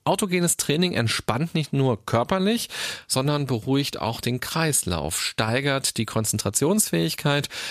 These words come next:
und schafft einen klaren Kopf. Es geht vor allem um sogenannte Schwere- und Wärmeübungen. Durch die Kraft der Gedanken setzt die Entspannung ein. Zum Beispiel sagt man sich gedanklich,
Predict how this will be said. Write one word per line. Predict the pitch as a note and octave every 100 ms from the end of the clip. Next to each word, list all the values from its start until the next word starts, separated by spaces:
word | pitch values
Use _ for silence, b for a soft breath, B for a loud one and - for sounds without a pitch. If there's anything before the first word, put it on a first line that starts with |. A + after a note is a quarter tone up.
| B
und | - A2+ A#2
schafft | - A2 - -
einen | G2+ G#2 G#2+
klaren | - F#2 F2 G2+ A#2+
Kopf. | - - F2 - - B B B
Es | -
geht | G3+ -
vor | F3 A2
allem | C3 D3 D#3+
um | - C3+ C3+ A#2+
sogenannte | C3+ C3 B2+ B2 B2
Schwere- | A2+ - G2+ G#2 B2 D#3+ E3 E3+ B B B
und | B2 A#2+ F2+ G#2
Wärmeübungen. | B2 D3+ D3+ A#2+ - A2+ F#2+ F#2+ F#2 F2+ D#2+ B B B -
Durch | -
die | A2
Kraft | - A2+ D#3+ - - -
der | A2
Gedanken | - F#2+ G2 E3+ - E3 F3 -
setzt | - - A2+ - -
die | A#2
Entspannung | B2 - C3 G#2 E2+
ein. | - F2 F2 E2 B B B
Zum | - - G#3
Beispiel | C#3+ F#3 - F3+ F3+ F#3 -
sagt | A#2+ C3+ - E3
man | D3+
sich | C#3+ -
gedanklich, | B2+ A2+ A#2 E3+ - D#3 D#3+ D#3+